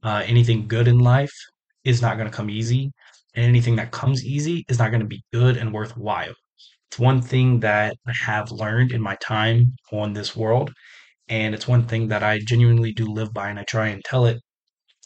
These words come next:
to everybody that I, I meet and I talk to. And no matter what you're going through, it's like, look, i-, if,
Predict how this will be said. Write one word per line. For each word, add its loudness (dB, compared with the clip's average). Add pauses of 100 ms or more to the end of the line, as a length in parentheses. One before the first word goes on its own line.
(120)
to -2
everybody -2 (140)
that -2
I, -2 (120)
I -8
meet 2
and -6
I -8
talk -2
to. 0
And -6 (520)
no 2
matter 4
what 2
you're -2
going -2
through, -4
it's -8
like, -6
look, -2
i-, -10
if, -6